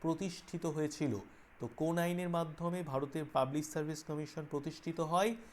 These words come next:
ভারত সরকার আইন উনিশশো উনিশ সালের, আহ, অনুযায়ী ভারতে পাবলিক সার্ভিস কমিশন প্রতিষ্ঠিত হয়েছিল। ভারত সরকার আইন উনিশশো উনিশ হয়ে যাবে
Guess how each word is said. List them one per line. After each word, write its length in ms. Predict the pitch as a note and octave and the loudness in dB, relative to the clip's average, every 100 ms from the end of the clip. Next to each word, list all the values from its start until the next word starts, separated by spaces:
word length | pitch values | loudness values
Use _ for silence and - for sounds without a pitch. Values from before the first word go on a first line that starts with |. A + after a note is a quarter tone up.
| - - - | -20 -16 -8
ভারত 420 | A2 B2+ D#3 G3 G3+ | 2 6 6 6 0
সরকার 720 | - D#3 D3+ D3+ D#3+ D#3 - | 2 4 4 4 0 0 0
আইন 360 | C3 C3+ D#3+ D#3+ | 0 2 0 -2
উনিশশো 460 | C#3 C#3+ C#3+ - C#3+ C#3+ | -4 -4 -6 -6 -6 -4
উনিশ 460 | C#3+ F3+ G3 - | -2 -2 -4 -6
সালের, 320 | - C3 C#3 C#3+ C#3+ - - - - | -2 0 0 -2 -8 -16 -18 -20 -4
আহ, 560 | A2+ A2 A2 A2 G#2 C#3 | 2 4 2 -2 -4 -2
অনুযায়ী 480 | C3+ C3+ C#3 F#3+ A3+ - - C3 | 0 4 2 2 -4 -10 -12 -8
ভারতে 480 | A2+ B2 C3+ C3+ F3 F3 - | 0 2 2 0 -2 0 2
পাবলিক 540 | C3 C3+ D#3 F3+ F3 | 2 2 0 0 -2
সার্ভিস 580 | - C3+ B2+ C3 D#3+ - | -2 0 0 -2 -4 -6
কমিশন 500 | - C3 C3+ - D#3+ D#3+ | -4 -4 -4 -6 -10 -8
প্রতিষ্ঠিত 560 | - D3+ F3+ E3+ - E3 | -6 -4 -4 -6 -8 -4
হয়েছিল। 460 | C#3+ C3 C3 B2 - - - - - | 0 0 0 -4 -4 -12 -20 -12 0
ভারত 260 | B2+ E3 | 4 4
সরকার 420 | E3 D3+ C#3+ D3+ | 2 -2 0 2
আইন 260 | C#3+ C#3+ F#3+ | 4 2 0
উনিশশো 380 | D3+ C3 C3 C#3 | -2 -4 -4 -4
উনিশ 360 | B2+ E3 F3 | -2 -2 -2
হয়ে 100 | C#3 | 0
যাবে 360 | C3 C3 D3+ G#3 | 2 2 2 0